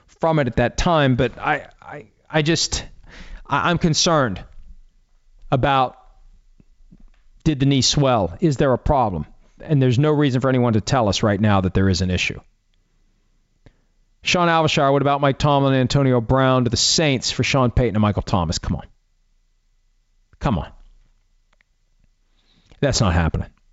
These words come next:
Matt Evon, "Is Kyler Murray an even bigger stretch for a first-round pick in the N F L draft given his height and teams needing a franchise quarterback? From my guess, quarterback needy teams include Jacksonville, perhaps Denver or Miami, perhaps not even a first-rounder," right? No, look, I mean, here's the bottom line.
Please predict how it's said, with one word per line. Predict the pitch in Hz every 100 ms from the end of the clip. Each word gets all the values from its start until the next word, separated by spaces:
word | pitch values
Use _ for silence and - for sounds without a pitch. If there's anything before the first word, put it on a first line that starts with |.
| _ _ _ _ _ _ _ _ _ _ _ _ _ _ _ _ 143
Matt | 160 175
Evon, | 185 165 139 135
"Is | 131
Kyler | - 165 151
Murray | 151 147
an | 147
even | 139 135
bigger | 135 127
stretch | - 147 135 -
for | 135
a | 123
first-round | 139 131 135 123
pick | 135 127
in | 131
the |
N | 127
F | 120
L | 123
draft | 117 127 120
given | 113 104
his | 98
height | - 151 139 -
and | 123 101 -
teams | - 147 135 113
needing | 127 120
a | 104
franchise | 127 113 107 104
quarterback? | - 131 123 -
From | 113
my | 123 120
guess, | 117
quarterback | - 123 117 101
needy | 110 98
teams | - 131 107
include | 98 - 104
Jacksonville, | 123 143 - 127 123
perhaps | 101 95 95
Denver | 127 117 101
or |
Miami, | 98 113 113 107 - - - -
perhaps | 127 117 123
not | 110
even | 98
a | 92
first-rounder," | 104 95 110 101 87
right? | 85 101 -
No, | 135
look, | - 139 -
I | 147
mean, | 139
here's | 135 143
the |
bottom | 143 143 123
line. | 80